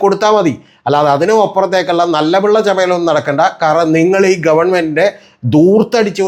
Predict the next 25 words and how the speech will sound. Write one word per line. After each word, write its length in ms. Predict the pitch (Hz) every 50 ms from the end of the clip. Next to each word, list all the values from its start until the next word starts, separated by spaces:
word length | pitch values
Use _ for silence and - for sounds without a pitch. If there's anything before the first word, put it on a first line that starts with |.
| 170 160 185
ഈ 20 | 196 175 170 156 143
ഭരണത്തെ 440 | 156 151 160 185 190 185 - 190 208 208 - 156
ധൂർത്തടിച്ചുകൊണ്ടിരിക്കുകയാണ്. 1300 | 156 156 180 208 214 - - 233 226 208 208 170 208 196 190 175 170 170 151 131 151 143 135 135 165 202 196 - - - - - - 151 165
നിങ്ങളുടെ 340 | 175 170 190 196 196 208 208 196
അവിടെ 180 | 185 190 208 208 208 -
പല 300 | 151 160 180 220 240 233 240 - 190
കാര്യങ്ങളും 480 | 180 180 185 185 180 165 151 143 143 127 143
ബാരക്ക് 500 | 143 156 165 180 190 208 202 202 - 240 220
പണിയുന്നതിന്, 500 | 208 196 185 180 170 156 131 120 110 107 - - 131
അതായത് 340 | 151 160 170 175 185 214 233 226 - _ _ _ _ - 135
ഒരു 140 | 151 165 208 220 208 -
ക-, 80 | 165 143 120 151
പോലീസുകാർക്കൊക്കെ 720 | 156 156 160 175 180 170 185 185 190 190 160 180 175 208 196
നിൽക്കാൻ 260 | 190 190 - 185 190 208 - -
സൈനിക 320 | 151 151 156 170 170 185 170 196
താവളമൊന്നും 360 | 190 196 202 208 208 220 214
അവിടെ 120 | 214 214 214
ഇല്ലല്ലോ, 240 | 214 196 180 156 143 143
ആ 40 | 165 190 180
സ-, 100 | 202 165 131 151
പോലീസുകാർക്ക് 480 | 160 165 170 160 175 185 190 180 196 190
നിൽക്കാനുള്ള 320 | 185 - 185 180 185 202 180 165
ബിൽഡിംഗ് 320 | 165 165 165 185 190 196 196
പണിയുന്നതിന് 400 | 190 196 190 190 190 190 196 196
നിങ്ങൾ 140 | 190 190 185